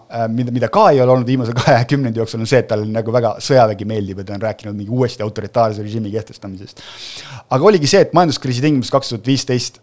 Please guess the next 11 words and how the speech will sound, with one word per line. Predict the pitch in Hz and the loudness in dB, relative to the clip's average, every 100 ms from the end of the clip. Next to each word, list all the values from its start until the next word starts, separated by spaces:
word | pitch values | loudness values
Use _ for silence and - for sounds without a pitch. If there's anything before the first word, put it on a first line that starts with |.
| _ | _
ähm, | 107 104 101 - _ _ 139 | -2 -2 -4 -10 _ _ 2
inimesed | 139 123 107 110 | 2 2 -2 -4
olid | 104 | -4
nagu, | 107 104 _ _ _ | -6 -10 _ _ _
just | 143 - 147 | -6 0 0
keskklass | 139 - 123 - | 0 0 0 0
oli | 107 | 0
väga | 127 117 | 2 2
vihane, | 135 139 110 101 101 | 2 -2 -4 -6 -8
ütleme, | 101 98 | -8 -8
selle | 101 101 95 | -8 -8 -6